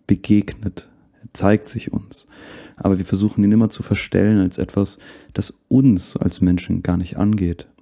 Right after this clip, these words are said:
Dass der Tod etwas ist, dem wir, ja, irgendwie aus dem Weg gehen könnten, den wir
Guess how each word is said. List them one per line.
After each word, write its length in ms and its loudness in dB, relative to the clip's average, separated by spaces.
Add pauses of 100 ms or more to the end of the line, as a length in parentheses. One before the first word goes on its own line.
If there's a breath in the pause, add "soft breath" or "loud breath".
(400 soft breath)
Dass 160 -6
der 120 0
Tod 260 0
etwas 280 -6
ist, 340 -6
dem 180 2
wir, 320 2 (360)
ja, 160 2 (200)
irgendwie 600 -2 (680)
aus 160 -2
dem 180 0
Weg 180 2
gehen 200 2
könnten, 500 -4 (200)
den 240 0
wir 320 -2